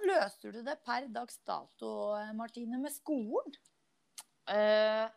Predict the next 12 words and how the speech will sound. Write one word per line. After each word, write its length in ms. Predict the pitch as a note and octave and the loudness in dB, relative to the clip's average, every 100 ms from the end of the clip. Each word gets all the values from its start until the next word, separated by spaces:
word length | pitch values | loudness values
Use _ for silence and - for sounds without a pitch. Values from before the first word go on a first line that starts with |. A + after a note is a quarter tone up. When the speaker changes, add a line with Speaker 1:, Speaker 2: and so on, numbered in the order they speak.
| - | -2
Speaker 2:
ja, 300 | A3 B3 C#4 - | 4 6 6 2
egentlig 420 | B3+ C#4 D4+ C4+ | -2 -2 -2 -2
så 100 | C4 | 0
skulle 320 | A#3 A#3 A#3+ | 2 4 2
jeg 80 | C4 | 4
<laughs> 260 | B3 A3+ G#3+ | 2 0 -2
begynt 320 | A#3 A#3 A3+ | -4 -2 -2
på 120 | A3+ | -2
skolen 400 | A3 - G#3+ G3+ | -10 -2 0 0
på 160 | A3+ A3+ | -4 -4
mandag. 720 | G#3+ G3 A#3 C#4 C#4+ C#4+ D4 - - - | -4 0 0 0 0 0 0 -6 -6 -6
Eh, 560 | - G3+ G#3 G#3 G#3 G#3 | -2 2 4 4 4 0